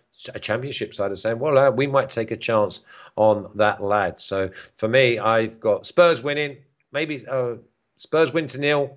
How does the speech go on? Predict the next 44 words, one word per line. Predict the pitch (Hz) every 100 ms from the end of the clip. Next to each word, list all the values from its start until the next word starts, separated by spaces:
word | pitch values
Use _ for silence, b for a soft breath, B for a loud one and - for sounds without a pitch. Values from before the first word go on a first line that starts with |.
| _
but | 120 -
again, | 127 120
you're | 113
gonna | 117 113
get | 117 113
Portsmouth | 131 131 - 110
at | 107
minus | 120 131 -
one | 110
fifty, | 139 131 110 92 B B B B
uh, | 110 101 92
to | -
not | 107 120 104 -
score. | - 135 123 101
So | 95
Spurs | - - 117 131 120
winning | 107 113 104
to | - 104
nil | 107 117
is | 110
gonna | 117 113
be | 113
about | 107 110 110 110 B B _
minus | 110 110 107 -
one | 104 107 101 95
thirty. | - 113 104 98 92 82 B B _
But | 104 104 - - -
I | 147
just | 160 -
think | 160
there's | 143 127
under | 143 147 139
three | 143
and | 143
a | 143
half | 135
goals | 165 156 127
in | 139
the |
game | 131 151 139
at | 123 B B B
minus | 123 127 127 117
one | 110 117 117
twenty-five. | 113 120 113 - 131 139 135 135